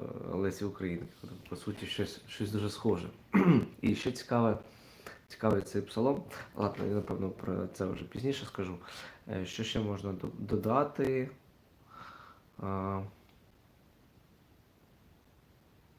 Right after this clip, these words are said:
напевно, давайте спочатку прочитаю і потім ще п-, п-,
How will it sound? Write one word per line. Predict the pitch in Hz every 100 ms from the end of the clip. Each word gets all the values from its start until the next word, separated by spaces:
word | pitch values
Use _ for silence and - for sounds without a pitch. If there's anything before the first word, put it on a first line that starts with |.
| - - - -
напевно, | 113 117 101
давайте | 98 95 -
спочатку | - - - -
прочитаю | - - - 82 - - - - - - - -
і | 98
потім | 87 95 95 92
ще | - 87
п-, | - -
п-, | -